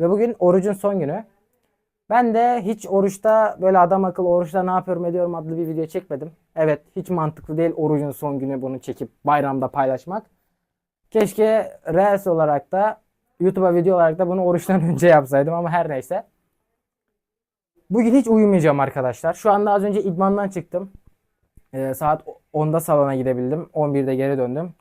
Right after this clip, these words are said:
Eve misafirler geldi. Babam pirinç unu yememe izin vermedi. Direkt onlarla beraber yemek yedim. Sindirim uzun sürdü falan. Oho. Ee, o yüzden şey yaptım.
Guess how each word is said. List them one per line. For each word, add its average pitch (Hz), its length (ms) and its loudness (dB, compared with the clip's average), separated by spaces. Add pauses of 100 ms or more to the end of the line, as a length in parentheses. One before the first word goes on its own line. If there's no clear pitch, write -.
(120)
Eve 156 160 2
misafirler 165 520 2
geldi. 165 300 2
Babam 165 240 -2
pirinç 165 280 -6
unu 170 120 -6
yememe 170 320 -4
izin 170 240 -6
vermedi. 165 440 -2 (160)
Direkt 160 240 0
onlarla 156 380 0
beraber 156 300 2
yemek 139 260 -6
yedim. 143 220 -6
Sindirim 151 440 -6
uzun 147 180 -6
sürdü 135 260 -16
falan. 143 260 -6
Oho. 135 580 -8 (680)
Ee, - 60 -8
o 139 320 0
yüzden 196 200 0
şey 196 160 -2
yaptım. 180 320 0